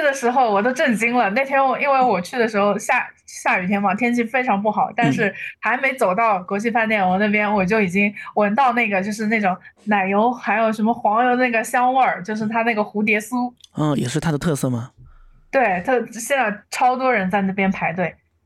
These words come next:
Speaker 1: 等，等下次我看看有没有机会，我能不能去买一下，给你们待到，去无锡的时候给你们尝一下。
Speaker 2: 好呀，好呀。
Speaker 1: 然后后来我查了一下、就是这个，就是，就是，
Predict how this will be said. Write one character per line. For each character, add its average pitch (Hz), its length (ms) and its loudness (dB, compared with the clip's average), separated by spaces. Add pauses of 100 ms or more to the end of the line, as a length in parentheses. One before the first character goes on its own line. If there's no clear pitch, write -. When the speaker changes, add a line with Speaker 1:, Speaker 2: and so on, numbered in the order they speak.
(1200)
Speaker 1:
等， 226 200 0
等 247 140 2
下 302 220 0
次 285 120 -4
我 202 140 2
看 254 220 -2
看 208 280 0
有 208 80 0
没 208 140 2
有 220 80 2
机 214 180 -4
会， 233 160 2
我 185 200 0
能 190 120 2
不 214 80 2
能 214 140 4
去 233 160 -4
买 214 220 0
一 190 40 -2
下， 196 200 0
给 202 120 0
你 202 80 2
们 190 400 0
待 220 140 2
到， 190 280 0 (220)
去 214 240 0
无 202 160 0
锡 208 160 -2
的 220 120 2
时 208 100 -4
候 196 100 2
给 196 120 0
你 196 80 2
们 180 100 2
尝 175 240 -2
一 196 60 -2
下。 202 100 -4 (140)
Speaker 2:
好 143 160 -2
呀， 127 100 0
好 135 140 -2
呀。 - 260 -8
Speaker 1:
然 277 80 0
后 330 80 0
后 381 180 0
来 311 220 2
我 226 100 2
查 214 300 -2
了 294 100 -2
一 294 40 -6
下、 277 180 0
就 262 100 -4
是 262 240 -2 (320)
这 330 160 -4
个， 208 320 0
就 262 160 -6
是， 254 200 -10
就 269 120 -10
是， 226 400 -2